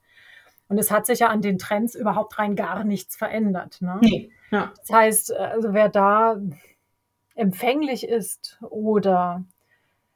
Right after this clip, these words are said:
Speaker 1: sich möglicherweise auch einfach mal wundert, warum denn die Umkehrung nicht stattfindet, muss zwangsläufig den Standpunkt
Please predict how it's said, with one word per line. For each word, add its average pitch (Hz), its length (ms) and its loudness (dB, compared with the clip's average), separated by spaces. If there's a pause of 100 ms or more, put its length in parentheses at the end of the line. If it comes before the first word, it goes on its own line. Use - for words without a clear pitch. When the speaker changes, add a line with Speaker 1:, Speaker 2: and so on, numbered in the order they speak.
(120)
Speaker 1:
sich 226 240 -4
möglicherweise 240 840 4
auch 202 60 6
einfach 226 380 4
mal 196 260 2
wundert, 226 520 4
warum 240 340 2
denn 220 160 4
die 214 100 -4
Umkehrung 233 540 0
nicht 196 160 -2
stattfindet, 214 680 -6 (440)
muss 226 600 0
zwangsläufig 214 680 0
den 214 160 0
Standpunkt 214 720 -4